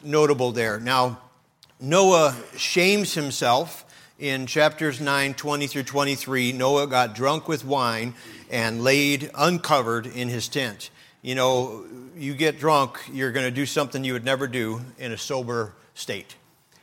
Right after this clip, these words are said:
And, uh, it's notable, uh, that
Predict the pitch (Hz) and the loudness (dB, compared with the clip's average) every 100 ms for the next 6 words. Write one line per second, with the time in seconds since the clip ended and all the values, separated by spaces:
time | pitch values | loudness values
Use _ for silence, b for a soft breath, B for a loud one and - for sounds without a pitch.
0 | b 120 113 113 120 117 113 107 - 127 | b -6 -4 -2 2 4 4 2 -4 -6
1 | 117 143 156 175 151 139 131 123 - - | -6 0 4 4 4 2 2 -2 -8 -6
2 | 127 120 117 120 127 123 120 - | -2 0 0 -4 -4 -2 -2 -6